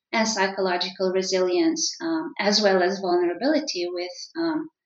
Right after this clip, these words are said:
other animals. And so the book presents a more, let's say, integrative view of other than human animals, uh, of, um, their subjectivity and,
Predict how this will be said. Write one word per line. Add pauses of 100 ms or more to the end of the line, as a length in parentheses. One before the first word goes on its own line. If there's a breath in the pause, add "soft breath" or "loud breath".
(260)
other
animals.
And
so (380)
the
book
presents
a
more, (320)
let's
say,
integrative
view
of (140)
other
than
human
animals,
uh,
of, (180)
um, (280)
their
subjectivity
and,